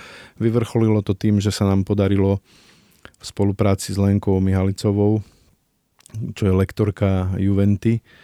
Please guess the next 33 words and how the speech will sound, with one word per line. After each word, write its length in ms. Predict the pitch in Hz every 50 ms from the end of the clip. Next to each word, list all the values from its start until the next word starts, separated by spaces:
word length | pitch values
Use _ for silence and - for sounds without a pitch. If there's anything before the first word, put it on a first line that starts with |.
| - - - - _ _ _ _ _ _ _ _ _ _ - 90 95 95 92 95 95 92 95 95 92 90 95
sa 120 | - - 101
nám 160 | 98 95 98
podarilo 640 | - 104 95 101 98 101 98 98 95 95 95 92 87 - - - - -
spraviť 800 | 131 - - - - 101 98 95 98 92 87 - - - - -
normálne, 640 | - - 98 101 101 98 98 98 98 95 95 95 92
že 160 | 87 98 95
päťdňový 640 | - - _ - 95 98 104 104 104 101 92 95 90
vzdelávací 640 | 92 90 95 101 95 95 98 92 95 90 - - 95
program 480 | - 98 95 95 101 95 90 87 90
pre 160 | 90 98 95
učiteľov 640 | 95 98 95 - - - - 98 95 95 95 95 98
a 40 | 98
pracovníkov 640 | - 95 90 - - 92 95 95 92 - - 95 87
s 40 | 90
mládežou 640 | 95 92 95 98 113 120 117 127 131 127 120 104
a 80 | 98 95
ten 160 | - 101 98
sme 240 | 95 98 98 95 92
normálne 400 | 95 92 92 95 92 92 90 87
akreditovali 720 | 87 90 - - - 92 90 92 - 95 90 90 92 92
na 80 | 90 90
ministerstve 480 | 92 92 - - 101 92 - - - 95
školstva 560 | - - 101 101 101 - - - 85 82 87
a 60 | 90
to 80 | - 92
normálne 480 | 90 92 92 95 98 92 92 90 90 90
beží 400 | 92 95 95 95 90 92 90 87
v 80 | 90
rámci 320 | 87 85 92 92 - 85 82
vzdelávania 560 | 90 98 92 92 92 98 98 98 98 92 90
po 160 | - - -
Slovensku. 560 | - - 90 92 95 95 - - - - -
Takže 400 | - 87 90 95 98 95 98 -